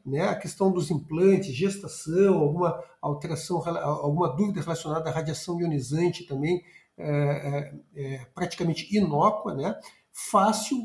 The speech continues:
rápido e extremamente efetivo, né? E, e desde o início, né, tu comentaste, né, do, da, da importância de, dessa questão do diagnóstico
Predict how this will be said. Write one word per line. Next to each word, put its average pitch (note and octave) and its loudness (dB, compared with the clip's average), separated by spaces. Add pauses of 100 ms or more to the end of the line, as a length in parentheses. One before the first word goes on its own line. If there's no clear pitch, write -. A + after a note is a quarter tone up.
(160)
rápido G3 0 (280)
e F#3 0
extremamente A#3+ 2
efetivo, F3 -2
né? C3+ -6 (520)
E, E3+ -2
e D3 -4
desde G#3+ 2
o A3+ 2
início, G#3+ 2
né, F3+ 0
tu G3 -4
comentaste, E3+ 0
né, E3 -2
do, F3 -2 (300)
da, D3 -4
da D3 -2
importância B3 4
de, E3 -2 (120)
dessa D#3+ -6
questão F3+ -2
do E3 -2
diagnóstico E3 -2